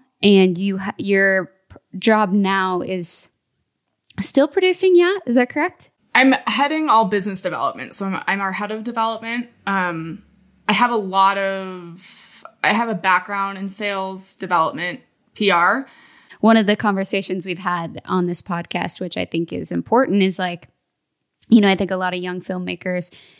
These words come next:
Speaker 1: I did the same thing where I was like, "Oh, I have to be this person. I have to be the director." You know, everyone thinks they have to be a director, but actually sometimes their strong suits lie in other things.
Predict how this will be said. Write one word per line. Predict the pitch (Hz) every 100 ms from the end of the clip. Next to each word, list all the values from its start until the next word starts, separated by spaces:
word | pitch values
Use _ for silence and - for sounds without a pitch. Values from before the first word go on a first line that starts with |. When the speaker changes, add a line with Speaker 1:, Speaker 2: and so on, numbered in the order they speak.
| _ -
Speaker 1:
I | 190
did | 185 190
the | 180
same | - 190 180
thing | 214 202
where | 196
I |
was | 180
like, | 185 -
"Oh, | 220
I | 214
have | 185 - 185 -
to | 220
be | 180 202 185 175 - - -
this | - 175 202 -
person. | - 202 190 196
I |
have | 185 185 180
to | 190
be | 196
the | 185
director." | 180 175 - - 58 - -
You | 202
know, | 190 175 -
everyone | - 214 208 208 196
thinks | 180 170 -
they | 175
have | 165 -
to |
be | 170 165
a |
director, | 165 170 185 - - 170
but | - 185 -
actually | 190 202 - 226
sometimes | - 214 202 202 190 180
their | 190 180 170 - - _
strong | - - 208 214
suits | 214 196 180 - 190
lie | 175 175
in | 175 170
other | 208 220
things. | 208 - 76 73 -